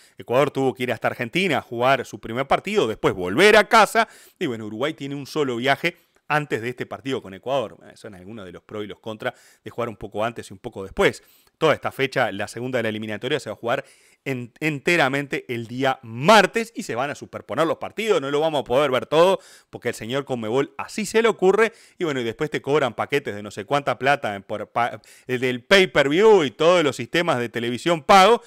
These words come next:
y no se pueden ver los partidos enteros. En fin, eso es otro tema para otra discusión. En el caso de Uruguay, el cinco va a ser Manuel Ugarte, que el otro día jugó muy bien contra Chile.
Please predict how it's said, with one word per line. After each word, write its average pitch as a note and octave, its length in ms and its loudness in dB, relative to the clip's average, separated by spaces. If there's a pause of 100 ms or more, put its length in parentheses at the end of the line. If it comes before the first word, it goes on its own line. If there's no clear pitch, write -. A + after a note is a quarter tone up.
(180)
y A#2+ 80 -14
no B2 100 -12
se C3 100 -10
pueden B2+ 280 -8
ver B2+ 120 -2
los B2+ 140 -4
partidos A2 440 -8
enteros. F#2 480 -18
En B2 120 -10
fin, F#2+ 280 -14
eso B2+ 140 -6
es G#2 80 -8
otro G2+ 240 -8
tema A#2 260 -6
para F#2 160 -8
otra G2 180 -10
discusión. F2 460 -16 (400)
En B2 140 -2
el C#3 80 -2
caso F3+ 260 2
de F#3+ 40 4
Uruguay, G3 360 4
el D#3 160 -2
cinco G#3 440 -4
va B2+ 100 2
a - 20 -4
ser D#3 300 2 (220)
Manuel C3+ 420 0
Ugarte, F#3+ 340 6
que A2 80 -8
el G#2+ 60 -8
otro A#2 140 -8
día B2 100 0
jugó C3 280 -2
muy C#3 380 -2
bien C3+ 260 0
contra G2+ 380 -8
Chile. E3 420 0